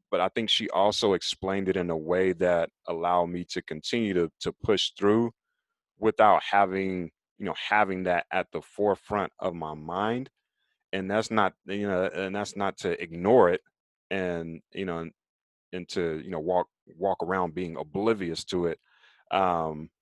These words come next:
but it was also like, "All right, this is, this is the case and, and this could potentially happen,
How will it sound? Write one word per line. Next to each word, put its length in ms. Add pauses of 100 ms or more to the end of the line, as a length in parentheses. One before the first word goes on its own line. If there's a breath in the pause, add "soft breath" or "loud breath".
(480)
but 380 (1120)
it 100
was 140
also 300
like, 260
"All 80
right, 180
this 200
is, 400 (200)
this 220
is 120
the 80
case 460
and, 340
and 160
this 320 (140)
could 180
potentially 500
happen, 440